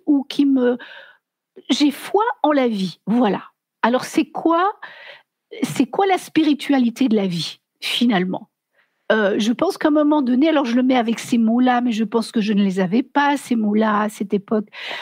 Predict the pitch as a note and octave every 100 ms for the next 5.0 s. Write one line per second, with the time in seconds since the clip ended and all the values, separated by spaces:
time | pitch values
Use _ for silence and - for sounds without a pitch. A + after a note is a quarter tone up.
0 | - - _ - B3 C4 C#4 G4 G4+ D4+
1 | - C#4 - D4+ E4 - - F#4 G#4 -
2 | D4 - - D4+ C#4 - C4 A#3+ A3+ B3+
3 | A3 G#3+ G#3 C#4+ A#4+ - - - B3 C4
4 | E4+ - C4 A#3+ A#3 - - E4+ C4+ G3